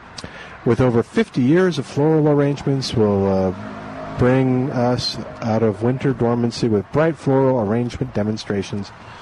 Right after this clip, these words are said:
And Molly will do demonstrations with bugs.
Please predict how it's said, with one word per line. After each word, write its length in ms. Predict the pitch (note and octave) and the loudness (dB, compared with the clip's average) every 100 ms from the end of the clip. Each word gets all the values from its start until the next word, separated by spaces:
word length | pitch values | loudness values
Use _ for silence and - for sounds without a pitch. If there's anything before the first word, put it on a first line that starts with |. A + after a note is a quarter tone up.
| - - - - - | -18 -18 -18 -20 -6
And 220 | A2 A2+ | -2 0
Molly 300 | A#2 A#2+ B2+ | 2 2 4
will 340 | A#2+ A#2 A2+ A#2+ | 4 4 2 0
do 160 | B2 | -2
demonstrations 760 | A2+ A#2+ A2+ G#2+ - A2 - G#2 | 0 2 2 0 0 0 0 -2
with 140 | G2 | 0
bugs. 320 | G#2 G2 E2+ | 2 0 -2